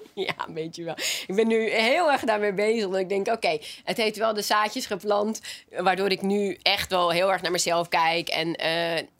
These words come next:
nooit oordeel en eigenlijk probeer nooit te roddelen." Dat gebeurt natuurlijk wel eens, maar wel echt, eh, naar mezelf kijk. Dus ze heeft echt wel dingen gedaan waardoor ik echt nu ben wie ik ben en wie, waar ik heel dankbaar voor ben.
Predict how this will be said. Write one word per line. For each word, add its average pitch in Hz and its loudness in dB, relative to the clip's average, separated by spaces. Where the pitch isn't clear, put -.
nooit 180 -2
oordeel 165 0
en 151 -4
eigenlijk 170 0
probeer 170 0
nooit 170 0
te 180 -2
roddelen." 160 0
Dat - -20
gebeurt - -14
natuurlijk 147 -6
wel 143 0
eens, 147 -2
maar 147 0
wel 156 0
echt, - -6
eh, 156 -2
naar 147 0
mezelf 160 0
kijk. 214 0
Dus 175 -2
ze 180 -4
heeft 165 -4
echt 208 -4
wel 180 -2
dingen 170 0
gedaan 151 0
waardoor 156 -4
ik 151 -6
echt 151 -6
nu 156 -4
ben 147 -4
wie 147 -4
ik 123 -10
ben 160 -2
en 139 -6
wie, 147 -8
waar 151 -4
ik - -8
heel 165 -2
dankbaar 185 0
voor 202 -8
ben. 202 -2